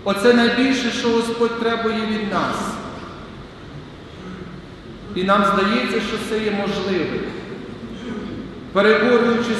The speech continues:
свою гордість і проходячи своє смирення, ми зуміємо пробачити один одного,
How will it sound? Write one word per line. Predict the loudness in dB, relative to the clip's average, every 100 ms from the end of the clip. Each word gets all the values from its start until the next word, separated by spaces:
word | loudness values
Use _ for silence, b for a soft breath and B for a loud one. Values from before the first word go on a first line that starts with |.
| -2
свою | -2 -2 2
гордість | 6 6 4 -2 -2 -4 -8 -10 -10 -12 -12 -14 -14 -14 -16 -16 -16 -16 -16 -16 -16 -16 -14 -10
і |
проходячи | -4 -2 0 2 2 2 -4 -6 -2
своє | -2 -2
смирення, | -2 -2 0 2 2 2 0 -2 -6 -8 -8 -10 -12 -4
ми | 2 4
зуміємо | 4 6 6 6 4 4 2 2
пробачити | 4 6 6 6 4 4
один | 2 2 0 0
одного, | 0 0 -2 -2